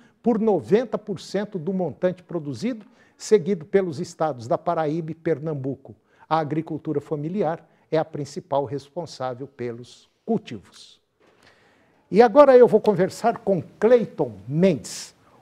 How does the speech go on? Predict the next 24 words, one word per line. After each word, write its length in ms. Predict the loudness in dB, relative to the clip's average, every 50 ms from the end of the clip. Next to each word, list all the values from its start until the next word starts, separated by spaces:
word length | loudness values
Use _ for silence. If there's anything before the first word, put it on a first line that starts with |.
| _
O 100 | 0 0
Cleiton, 680 | 4 6 6 8 8 8 6 6 6 6 6 6 6 6
ele 360 | 6 4 4 4 4 6 6
é 100 | 4 4
sócio 640 | 2 -4 -6 0 2 2 2 0 -2 -8 -10 -6
da 180 | -2 0 0 0
Vertente 920 | -2 -4 -2 0 0 0 0 -2 -2 0 0 0 0 -4 -8 -12 -16 -10 -6
Invest. 760 | -4 -4 -4 -4 -4 -4 -4 -4 -4 -8 -16 -20 _ -20 -20 -20 _ _ _ _ _ _ -8 -2
E 80 | 0 2
nós 220 | 2 2 2 2
vamos 240 | 2 2 0 0 -4
falar 520 | -4 -2 -2 0 2 0 0 0 -4 -8 _
de 60 | -6 -6
um 80 | -6
tema 420 | -6 -8 -6 -6 -4 -4 -4 -6 -8
muito 440 | -8 -8 -6 -6 -6 -8 -10 -12
interessante, 800 | -12 -10 -8 -8 -8 -8 -10 -14 -14 -10 -8 -6 -6 -8 -10 -18 _ _ _ _ _ _ _
que 120 | 4 4 4
de 140 | 6 6
maneira 880 | 4 4 4 4 4 6 6 6 8 8 10 10 8 8 4 2 2 2
geral 440 | 2 2 2 2 2 2 2 0 0
o 60 | 0
Brasil 640 | 0 0 0 0 0 -2 -2 -4 -6 -2 0 2
ainda 920 | 2 2 2 2 2 2 2 2 2 2 2 4 4 4 4 2 2 -4